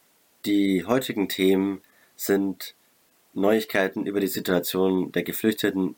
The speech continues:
in den bayerischen Ankerzentren und speziell in Bamberg, die Aussetzung der Dublin-drei-Verordnung und Musik gibt es heute von Dota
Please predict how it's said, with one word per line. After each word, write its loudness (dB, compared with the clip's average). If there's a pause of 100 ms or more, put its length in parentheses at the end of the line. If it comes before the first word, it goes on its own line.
in 2
den 2
bayerischen 0
Ankerzentren -2 (380)
und -6
speziell 0 (100)
in -8
Bamberg, 2 (800)
die -2
Aussetzung 0
der -2
Dublin-drei-Verordnung 0 (440)
und -4
Musik -4
gibt -4
es -4
heute 0
von -4
Dota 2